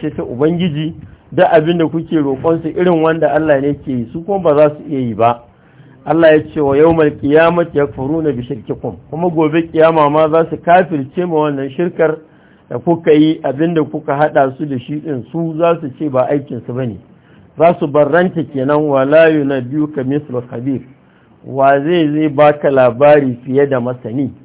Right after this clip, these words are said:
Allah shine masani, yadda yake shine Allah, shine Rabbu, shine Maliku, shine Khaliqu, shine Mudabbiru.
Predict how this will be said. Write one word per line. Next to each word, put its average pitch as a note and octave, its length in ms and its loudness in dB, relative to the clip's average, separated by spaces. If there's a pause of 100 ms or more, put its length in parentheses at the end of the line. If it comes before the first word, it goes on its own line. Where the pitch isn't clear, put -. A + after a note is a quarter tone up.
Allah C#3+ 300 -6 (120)
shine D#3+ 280 -8
masani, C3+ 540 -6 (600)
yadda C3+ 640 0 (260)
yake D3+ 320 -6
shine D3+ 440 -6
Allah, C#3+ 460 0
shine C#3+ 440 -4
Rabbu, C#3 480 0
shine C#3 440 -6
Maliku, D3 640 -2
shine C#3 380 -6
Khaliqu, D#3 680 0 (640)
shine F#3 260 0
Mudabbiru. D3+ 720 0